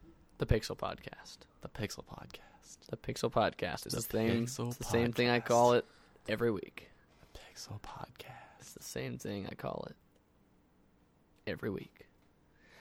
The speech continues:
Speaker 1: All right, guys. Uh, if you are listening to this still, if you've put up with us for this long, go ahead and, uh, like us on Facebook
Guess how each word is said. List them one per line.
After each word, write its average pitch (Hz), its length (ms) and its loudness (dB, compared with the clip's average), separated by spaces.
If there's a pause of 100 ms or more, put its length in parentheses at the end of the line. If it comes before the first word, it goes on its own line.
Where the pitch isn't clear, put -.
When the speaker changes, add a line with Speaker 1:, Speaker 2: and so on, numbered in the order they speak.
(160)
Speaker 1:
All 127 60 12
right, 127 100 12
guys. 113 360 4 (520)
Uh, 139 720 12
if 135 120 4
you 165 100 4
are 156 40 10
listening 131 260 0
to 110 60 0
this 113 120 4
still, 104 380 2 (440)
if - 80 -16
you've - 140 -6 (180)
put 135 140 10
up 123 140 8
with 67 120 -4
us - 360 -4 (300)
for - 80 -10
this 104 200 0
long, 80 280 0 (120)
go 117 120 4
ahead 123 240 8
and, 117 320 4
uh, 110 340 8
like 120 220 6
us 120 260 2
on 117 560 4 (640)
Facebook 139 420 4